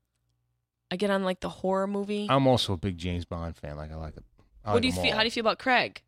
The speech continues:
Speaker 1: Daniel Craig?
Speaker 2: I think he's great. I think
Speaker 1: But
Speaker 2: he's
Speaker 1: did you
Speaker 2: great.
Speaker 1: see the latest one? Terrible.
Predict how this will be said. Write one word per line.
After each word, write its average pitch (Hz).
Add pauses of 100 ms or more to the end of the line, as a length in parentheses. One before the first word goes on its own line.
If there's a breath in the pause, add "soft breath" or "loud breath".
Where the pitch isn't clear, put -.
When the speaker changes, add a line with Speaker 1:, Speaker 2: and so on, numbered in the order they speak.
(140)
Speaker 1:
Daniel 190
Craig? - (200)
Speaker 2:
I 175
think 175
he's 123
great. - (800)
I 123
think 135
Speaker 1:
But -
Speaker 2:
he's 311
Speaker 1:
did -
you 415
Speaker 2:
great. -
Speaker 1:
see 523 (120)
the 403
latest 403
one? 453 (1000)
Terrible. 349